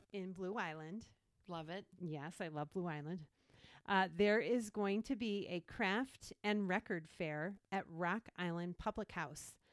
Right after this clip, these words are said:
Speaker 1: The best and only way to shop with great drinks, right? Am I
Speaker 2: Yes.
Speaker 1: right?
Speaker 2: <laughs> Yes.
Speaker 1: <laughs> And great music.
Speaker 2: Mm-hmm.
Speaker 1: Um, they're teaming up with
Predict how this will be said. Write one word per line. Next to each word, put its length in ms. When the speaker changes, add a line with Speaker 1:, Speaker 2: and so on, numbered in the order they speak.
Speaker 1:
The 120
best 420
and 240
only 380
way 220
to 80
shop 340
with 160
great 400
drinks, 480
right? 300
Am 40
I 40
Speaker 2:
Yes. 600
Speaker 1:
right? 460
Speaker 2:
<laughs> 40
Yes. 520
Speaker 1:
<laughs> 600
And 420
great 360
music. 680
Speaker 2:
Mm-hmm. 540
Speaker 1:
Um, 320
they're 160
teaming 440
up 200
with 180